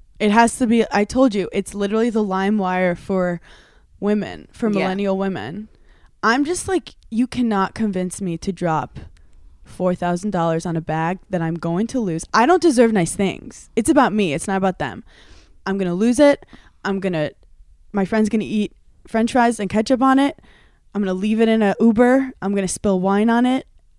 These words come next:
Speaker 1: It's
Speaker 2: It's
Speaker 1: gonna
Speaker 2: so funny how
Speaker 1: fall in
Speaker 2: different
Speaker 1: the
Speaker 2: we are.
Speaker 1: toilet.
Speaker 2: <laughs> Because literally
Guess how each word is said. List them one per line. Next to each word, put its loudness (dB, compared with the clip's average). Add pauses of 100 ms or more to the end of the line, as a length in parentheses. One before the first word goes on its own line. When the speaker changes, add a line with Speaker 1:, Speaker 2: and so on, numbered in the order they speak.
(260)
Speaker 1:
It's 6
Speaker 2:
It's 0
Speaker 1:
gonna 0
Speaker 2:
so -
funny 2
how 2
Speaker 1:
fall 4
in -4
Speaker 2:
different 4
Speaker 1:
the 2
Speaker 2:
we 2
are. 6
Speaker 1:
toilet. 0 (720)
Speaker 2:
<laughs> -4 (920)
Because 4
literally -2